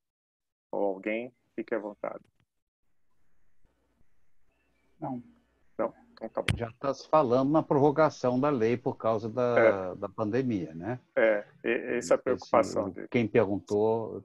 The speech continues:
Speaker 3: tá sabendo disso, mas deve
Speaker 1: É.
Speaker 3: vir uma prorrogação por aí.
Speaker 1: É, exatamente isso. Eu queria fazer uma pergunta, agora já mais ou menos caminhando pro final. Nós falamos muito sobre segurança da informação em diversos aspectos.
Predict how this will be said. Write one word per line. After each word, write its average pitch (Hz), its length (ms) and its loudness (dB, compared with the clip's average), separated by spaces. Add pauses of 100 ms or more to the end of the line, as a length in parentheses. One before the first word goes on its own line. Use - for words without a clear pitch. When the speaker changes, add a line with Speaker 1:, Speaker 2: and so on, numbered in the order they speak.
(100)
Speaker 3:
tá 107 100 -2
sabendo 107 400 -4
disso, - 540 -16
mas 90 260 -14
deve 98 220 -2
Speaker 1:
É. 92 40 -10
Speaker 3:
vir 107 140 -12
uma 110 140 -6
prorrogação 110 560 -4
por 117 160 -10
aí. 110 160 -10 (640)
Speaker 1:
É, 98 100 -8 (200)
exatamente 110 520 -6
isso. 113 120 -6 (260)
Eu 175 80 2
queria 220 220 6
fazer 202 220 6 (160)
uma 185 180 8
pergunta, 139 580 6 (100)
agora 117 320 8
já 113 360 6
mais 110 180 -2
ou 110 80 -6
menos 113 160 -4 (140)
caminhando 113 360 -4
pro 113 140 -6
final. 117 560 2 (540)
Nós 123 200 4
falamos 135 360 4
muito 143 200 0
sobre 127 180 0
segurança 123 520 2
da 113 80 -2
informação 110 560 0
em 123 60 -2
diversos 110 420 2
aspectos. 123 880 4